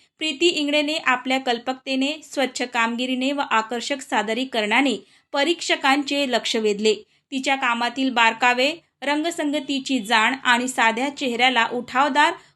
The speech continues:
व मोहक रूप देण्याच्या कौशल्यामुळे तिला विजेतेपदासाठी निवडण्यात आले. सदर पुरस्कार सुप्रसिद्ध ब्युटी आर्टिस्ट व मॉडेल ओजस रजनी यांच्या हस्ते प्रदान करण्यात आला.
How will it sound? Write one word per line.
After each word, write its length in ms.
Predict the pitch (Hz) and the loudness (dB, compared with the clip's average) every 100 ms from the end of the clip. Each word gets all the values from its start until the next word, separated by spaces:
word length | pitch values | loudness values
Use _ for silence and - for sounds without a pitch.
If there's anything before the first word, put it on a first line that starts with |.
| - | -2
व 120 | 294 | -2
मोहक 480 | 247 262 254 330 311 | 0 0 0 -4 -4
रूप 180 | 311 247 | -4 0
देण्याच्या 460 | 247 240 233 277 | 2 2 2 -4
कौशल्यामुळे 840 | 269 254 233 277 277 294 285 247 202 - _ | -2 -2 -2 -2 0 0 4 2 0 -8 _
तिला 220 | 285 285 277 | -2 2 2
विजेतेपदासाठी 1080 | 247 233 277 311 262 240 247 269 269 285 | 0 -4 -4 -2 0 0 0 -2 -2 -2
निवडण्यात 540 | 240 226 226 233 208 208 | -2 -2 -2 0 0 2
आले. 240 | 208 208 - _ _ _ - | 0 0 -4 _ _ _ -2
सदर 280 | 285 269 339 | 2 4 2
पुरस्कार 560 | 359 302 302 - 285 302 | 2 0 0 0 0 0
सुप्रसिद्ध 640 | 285 262 254 254 262 269 | -4 -2 -4 -4 -4 -2
ब्युटी 360 | 240 240 - 262 | -2 -4 -2 2
आर्टिस्ट 480 | 247 233 277 285 254 | 2 0 -6 -8 -6
व 120 | 240 | -4
मॉडेल 400 | 226 220 233 254 | -2 -2 -2 -4
ओजस 480 | 240 233 226 294 - | -6 -6 -2 -2 -4
रजनी 500 | 262 220 208 262 262 - - - | -4 -4 0 2 2 -2 -18 -6
यांच्या 360 | 262 262 294 277 | -2 -2 -2 -2
हस्ते 460 | 277 269 269 226 | -2 -2 0 -2
प्रदान 400 | 226 226 214 240 | -2 0 0 0
करण्यात 380 | 247 202 196 190 | -2 -2 -2 0
आला. 220 | 202 202 | 2 2